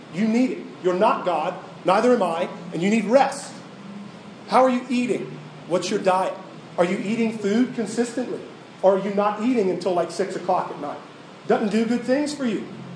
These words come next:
emotionally and mentally. Food is helpful in terms of how you feel.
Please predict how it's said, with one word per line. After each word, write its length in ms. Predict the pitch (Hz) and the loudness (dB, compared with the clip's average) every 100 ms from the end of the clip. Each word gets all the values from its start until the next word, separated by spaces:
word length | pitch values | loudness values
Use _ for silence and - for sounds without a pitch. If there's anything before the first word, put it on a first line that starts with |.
| - | -2
emotionally 560 | 175 220 254 262 247 | 4 6 6 2 2
and 100 | 240 | 2
mentally. 360 | 226 302 294 - - - - - - | 0 0 -2 -4 -8 -14 -16 -18 -14
Food 420 | - 240 285 262 | 2 6 8 6
is 240 | 233 - - | 2 -4 0
helpful 560 | 240 320 - 233 - - - - - | 4 4 2 -4 -6 -12 -14 -16 -12
in 80 | 156 | -8
terms 320 | 151 262 233 | 0 2 2
of 80 | 220 | 0
how 140 | 185 226 | 0 2
you 160 | 233 | 2
feel. 500 | 247 - 277 330 302 | 0 0 4 4 2